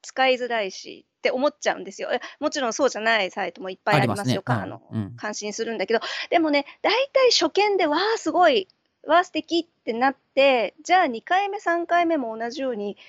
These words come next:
Speaker 1: 思うかというと、あまりその、やっぱり、そう、最初だけっていうことが多くって、で、それよりもやっぱり欲しい情報が分かりやすく手に入る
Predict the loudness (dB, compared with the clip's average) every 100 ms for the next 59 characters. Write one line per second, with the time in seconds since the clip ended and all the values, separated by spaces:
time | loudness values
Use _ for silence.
0 | -18 -16 -16 -12 0 4 4 4 -2 -4
1 | -6 -6 -2 2 2 2 0 2 2 2
2 | 2 0 2 2 -2 -16 _ _ _ _
3 | _ _ _ _ -16 -14 -4 0 2 2
4 | 0 0 0 -2 -2 -10 _ _ _ _
5 | _ -8 -6 -8 -8 -6 -4 -4 -4 0
6 | 0 0 -8 -12 _ _ 4 6 6 4
7 | 0 _ -8 -6 -4 -6 -8 -10 -10 -4
8 | 0 2 4 4 4 2 6 6 6 4
9 | 2 2 -2 -6 -4 -2 -2 -4 -6 -6
10 | -8 -8 -8 -4 2 2 2 -2 -2 -2
11 | 0 -4 -4 -12 -16 -10 -8 -10 -8 -8
12 | -8 -12 -20